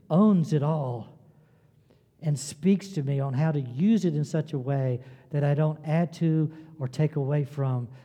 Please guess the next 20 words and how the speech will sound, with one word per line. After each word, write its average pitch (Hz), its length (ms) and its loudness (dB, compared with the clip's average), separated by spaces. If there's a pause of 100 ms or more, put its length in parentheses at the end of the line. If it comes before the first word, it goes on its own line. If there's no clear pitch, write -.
(140)
the 135 100 -4
standard, 123 640 -4 (520)
which 123 260 -6
is 101 140 -14
Christ." - 580 -14 (680)
Let's 135 140 -8
pray 127 200 -4
together. 101 440 -12 (800)
Father, 143 460 0 (2750)
we 165 140 4
need 170 240 6
Christ. 143 680 -2 (2500)
It 156 180 4
is 131 220 0
dangerous 156 680 4
for 139 240 -2
us 143 360 0
to 151 120 -4
go 139 180 0
through 151 540 0